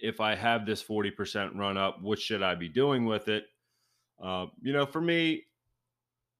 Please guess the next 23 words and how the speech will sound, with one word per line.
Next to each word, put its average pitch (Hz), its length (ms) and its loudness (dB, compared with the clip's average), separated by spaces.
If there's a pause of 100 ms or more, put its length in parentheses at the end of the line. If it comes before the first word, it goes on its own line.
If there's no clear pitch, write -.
Lucid 160 420 4
is 135 120 2
a 120 60 0
smaller 117 500 4
position 107 480 -2
for - 100 -10
me. 98 300 0
Tesla 101 400 -2
is 87 80 -4
a 95 60 0
larger 95 360 2
position. 95 600 -2 (840)
Uh, 90 460 -2 (320)
I 117 80 4
haven't 147 320 2
sold 135 280 2
any 127 240 2
of 110 120 2
either. 110 560 2 (720)
Um, 87 400 -4
I'm 98 160 -4
definitely 117 560 0
considering 127 1040 0